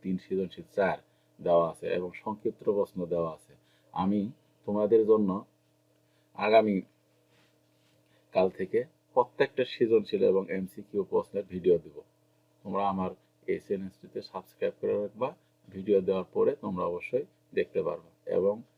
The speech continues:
এই ভিডিও দেখে তোমাদের অ্যাসাইনমেন্ট করলে তোমরা অনেক উপকৃত হবা। শুধু,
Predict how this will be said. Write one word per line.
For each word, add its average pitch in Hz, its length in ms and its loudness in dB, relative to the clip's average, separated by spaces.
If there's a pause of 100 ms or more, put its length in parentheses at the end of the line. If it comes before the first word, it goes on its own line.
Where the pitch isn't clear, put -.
(140)
এই 82 180 -12
ভিডিও 101 260 2 (420)
দেখে 113 340 -2
তোমাদের 95 340 -2
অ্যাসাইনমেন্ট 98 520 -8
করলে 107 180 -6
তোমরা 92 380 -6 (320)
অনেক 90 300 -6
উপকৃত 104 480 -6
হবা। 85 220 -6 (120)
শুধু, 104 280 2